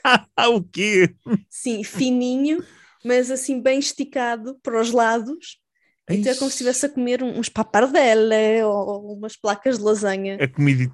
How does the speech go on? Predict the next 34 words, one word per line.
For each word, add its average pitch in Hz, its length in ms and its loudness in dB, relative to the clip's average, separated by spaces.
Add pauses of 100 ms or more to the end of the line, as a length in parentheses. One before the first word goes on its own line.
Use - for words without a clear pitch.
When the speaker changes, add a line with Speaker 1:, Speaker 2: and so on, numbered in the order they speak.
(140)
Speaker 2:
no 226 80 0
Speaker 1:
italiana 139 220 0
Speaker 2:
udon. 123 80 -2
Speaker 1:
dentro 180 380 -4
do, 107 80 -16
do 117 80 -4
ramen. 110 520 -4
Ah, 120 120 0
do 110 160 -4
udon. 107 220 -4
Speaker 2:
Sim, 208 300 -4
sim, 202 240 -6
sim. 190 320 -10 (120)
E 269 80 -4
pronto, 240 360 -4
e 180 160 -2
é 170 220 2
assim 175 440 -6
baseado. 175 600 -8 (540)
Aparentemente 233 600 -2
tem 220 320 -2
um, 202 800 -4 (520)
ahm, 180 500 -8 (640)
uma 196 260 -6
largura 196 580 -4
de 190 220 -10
oito 285 240 -2
centímetros. - 800 -8 (840)
Speaker 1:
Ok, 131 200 -20 (180)
oito 170 160 -10 (100)
Speaker 2:
E, 143 100 -10
Speaker 1:
centímetros. 143 260 -16
Speaker 2:
sim. 180 380 -6
Speaker 1:
Jesus. - 180 -20